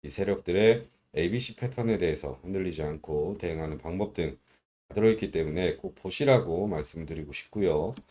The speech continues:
예, 손절가, 예, 목표가, 비중 등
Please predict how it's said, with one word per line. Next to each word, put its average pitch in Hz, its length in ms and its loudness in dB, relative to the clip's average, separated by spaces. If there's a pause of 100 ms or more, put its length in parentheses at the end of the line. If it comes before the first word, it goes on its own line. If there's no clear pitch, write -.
(320)
예, - 60 -8
손절가, 123 800 2
예, 76 80 -6
목표가, 82 800 -2
비중 87 420 -6
등 120 340 4